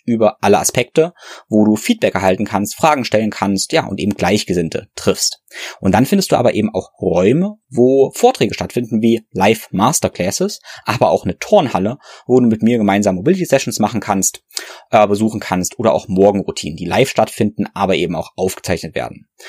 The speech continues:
In manchen anderen Hörsälen findest du aber auch Webinare und Masterclasses von, ja, von Gästen von mir, von Freunden und Kollegen, die du besuchen kannst. Tritt also jetzt direkt bei und sei dann auf jeden Fall sehr, sehr gerne zum Kickoff-Call am dreißigsten August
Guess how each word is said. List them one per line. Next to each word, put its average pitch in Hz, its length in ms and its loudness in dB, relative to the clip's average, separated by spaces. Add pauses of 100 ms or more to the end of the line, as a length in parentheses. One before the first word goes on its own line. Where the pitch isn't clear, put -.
(140)
In 95 120 -2
manchen 92 320 -2
anderen 98 400 0
Hörsälen 117 420 4
findest 139 300 2
du - 40 2
aber 110 200 0
auch 131 100 -6
Webinare 117 380 4
und 98 80 4
Masterclasses 101 640 0
von, 95 340 0
ja, 165 220 0
von 90 160 -4
Gästen - 320 -4
von 104 160 -2
mir, 104 140 2
von 92 140 -4
Freunden 95 320 2
und 90 60 -4
Kollegen, 127 400 0 (380)
die 107 100 4
du 113 340 2
besuchen 104 380 -2
kannst. - 380 -8 (720)
Tritt - 160 0
also 127 160 2
jetzt - 440 0
direkt 92 280 -2
bei 147 240 2
und 120 280 0
sei - 300 -2
dann 117 220 0
auf - 180 -10
jeden 113 380 0
Fall 110 340 0
sehr, 101 180 4
sehr 101 120 4
gerne 98 420 2
zum 92 240 -4
Kickoff-Call - 760 -2
am 92 200 -6
dreißigsten - 600 -4
August 95 420 0